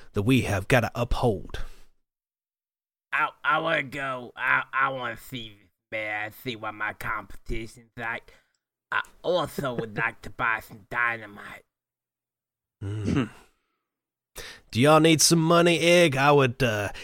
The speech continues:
Speaker 1: gladly like to fund your little explosion.
Speaker 2: I've, I found some money. Mister Clive's guy, I gave it to him. It's in the pockets of the cadavers.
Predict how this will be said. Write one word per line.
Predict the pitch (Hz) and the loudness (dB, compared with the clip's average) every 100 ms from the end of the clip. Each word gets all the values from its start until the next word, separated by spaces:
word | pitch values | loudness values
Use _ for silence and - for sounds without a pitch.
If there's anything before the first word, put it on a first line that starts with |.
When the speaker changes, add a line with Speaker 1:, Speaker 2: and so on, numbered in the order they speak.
| - - | -6 4
Speaker 1:
gladly | 139 160 160 127 127 120 104 - - - | 6 6 6 4 2 2 0 -6 -12 0
like | 131 127 | 2 4
to | - | 0
fund | 120 - 139 120 131 | 2 4 4 4 4
your | 120 | 4
little | 123 117 110 - - - | 4 2 0 -4 -12 -6
explosion. | 104 - - - 143 143 127 104 175 | -4 -4 -6 0 2 4 2 2 4
Speaker 2:
I've, | 202 - - - _ _ _ _ _ _ 147 | 4 0 -14 -20 _ _ _ _ _ _ 0
I | 185 | 0
found | - 175 180 196 | 0 4 4 2
some | - 156 147 | -4 -6 -4
money. | 127 120 120 | -4 -6 -6
Mister | 147 143 139 | -6 -6 -10
Clive's | - 143 139 120 113 | -4 0 2 0 -4
guy, | - 113 110 113 | -10 -8 -4 -4
I | 123 | -6
gave | 131 120 113 | -6 -8 -10
it | 127 | -12
to | 127 | -8
him. | 143 135 127 - | -4 -4 -6 -12
It's | 123 123 151 | -14 -10 -8
in | 143 | -8
the | 117 | -10
pockets | - 147 131 - 120 110 | -4 0 0 -4 -14 -16
of | 123 110 | -16 -16
the | |
cadavers. | - 110 101 120 113 104 104 101 | -16 -16 -10 -6 -6 -6 -12 -20